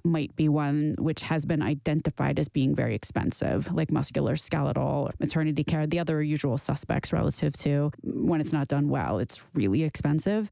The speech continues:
And then lastly, direct to consumer, that if you can go out into the local market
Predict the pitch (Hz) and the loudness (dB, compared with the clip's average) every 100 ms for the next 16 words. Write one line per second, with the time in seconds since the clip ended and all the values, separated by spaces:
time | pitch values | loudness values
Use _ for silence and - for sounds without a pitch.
0 | - 190 180 175 170 165 170 - 170 170 | -2 0 0 0 0 2 0 -2 0 0
1 | 160 180 - - 170 156 156 156 160 160 | 0 -2 -4 -4 0 2 2 2 0 -2
2 | - - 165 170 127 - 165 156 143 - | -4 -10 -4 -2 -2 -2 0 2 0 2
3 | 143 123 - 175 - - 156 151 156 - | 0 -2 -2 -4 -4 -4 -2 0 -2 -6
4 | - - 170 175 170 165 156 156 160 - | -4 -2 0 0 0 2 2 2 0 -2
5 | 180 156 156 156 160 156 147 143 151 - | 0 0 0 0 0 0 0 2 0 0
6 | 139 143 160 139 - 139 143 143 | 0 0 -2 -2 -2 0 0 -2